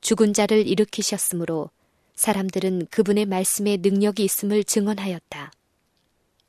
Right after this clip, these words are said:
구약의 모든 선지자와 교사들을 통하여 말한 것처럼 그분은 하나님의 말씀을 이야기하셨다.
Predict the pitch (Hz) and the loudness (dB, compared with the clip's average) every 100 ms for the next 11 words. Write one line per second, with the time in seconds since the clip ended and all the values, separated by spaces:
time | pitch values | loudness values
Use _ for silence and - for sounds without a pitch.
0 | _ _ _ _ _ - 214 214 233 208 | _ _ _ _ _ 4 6 6 4 4
1 | 208 208 226 - 240 220 226 190 175 170 | 4 2 0 0 0 -2 -2 -2 -2 -4
2 | 160 - 208 - 196 196 196 196 196 175 | -6 -4 -2 0 -2 0 -2 -2 -4 -4
3 | 175 180 175 185 190 180 - 170 160 151 | -4 -4 -4 -4 -4 -4 -6 -6 -8 -10
4 | - _ _ _ _ _ - 214 190 190 | -16 _ _ _ _ _ -2 2 2 2
5 | 202 165 _ _ _ _ - 240 220 220 | 0 -4 _ _ _ _ -4 0 2 2
6 | 226 208 170 185 - 202 208 180 185 208 | 0 0 0 -2 0 0 0 2 2 2
7 | 208 208 - 180 - 143 | 0 -2 -2 -6 -10 -14